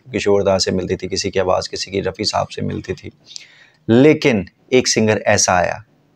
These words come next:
जो अपनी आवाज़ लेकर आया, अपनी मिठास लेकर आया, अपना style लेके आया और pure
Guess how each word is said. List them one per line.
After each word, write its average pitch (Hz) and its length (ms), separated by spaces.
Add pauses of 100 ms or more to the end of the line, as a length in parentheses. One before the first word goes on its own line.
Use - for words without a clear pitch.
(300)
जो 117 200
अपनी 127 200
आवाज़ 120 320
लेकर 113 280
आया, 98 300 (220)
अपनी 110 260
मिठास 101 540
लेकर 95 280
आया, 85 300 (460)
अपना 107 280
style 104 380
लेके 98 300
आया 87 300 (540)
और 107 160 (200)
pure 135 380